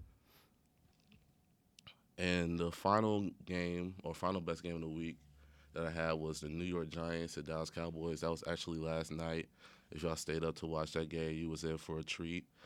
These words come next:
Um, the Cowboys defense continues to dominate, man. The Cowboys, I talked about them week one, how they're, I wa-, I wanna say,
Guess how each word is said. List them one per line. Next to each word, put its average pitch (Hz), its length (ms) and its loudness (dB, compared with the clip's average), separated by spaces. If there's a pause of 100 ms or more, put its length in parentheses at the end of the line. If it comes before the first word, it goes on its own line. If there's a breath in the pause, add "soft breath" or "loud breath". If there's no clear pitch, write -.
(300 loud breath)
Um, 85 500 4 (320)
the 85 120 -4
Cowboys 101 480 6
defense 90 440 4
continues 87 500 0
to 82 80 -2
dominate, 78 460 0
man. 73 400 -4 (640 soft breath)
The 80 100 0
Cowboys, 90 500 6
I 85 60 4
talked 87 240 2
about 85 260 2
them 85 160 2
week 85 240 -2
one, 82 500 0 (420 soft breath)
how 82 220 6
they're, 82 340 4 (840)
I 90 120 4
wa-, 95 200 4
I 82 80 4
wanna 117 260 6
say, 117 280 4